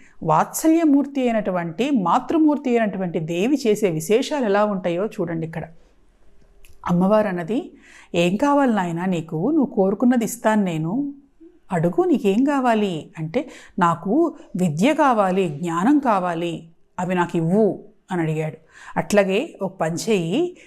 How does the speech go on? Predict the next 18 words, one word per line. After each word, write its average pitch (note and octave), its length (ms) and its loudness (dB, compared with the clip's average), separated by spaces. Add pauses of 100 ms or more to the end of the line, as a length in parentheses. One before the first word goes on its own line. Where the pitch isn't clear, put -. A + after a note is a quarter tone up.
(140)
ఈ A#3 80 4
తలుపుకు G#3+ 540 0
చిన్న A3+ 260 -4
సందున్నది, F#3+ 840 0
నీ A3 120 2
నాలుక G3 420 -2
బయట G3 360 0
పెట్టు, E3+ 360 -4 (280)
దాని G#3+ 240 4
మీద A#3+ 300 -2
నేను A3+ 420 0
వాగ్బీజాన్ని B3+ 920 2 (100)
రాస్తాను, F#3 680 -2 (800)
నువ్వు B3 220 2
కోరుకున్నవన్నీ B3 760 2
కూడా C#4 280 2
వస్తాయి G#3+ 400 0
నీకు" F3+ 500 -4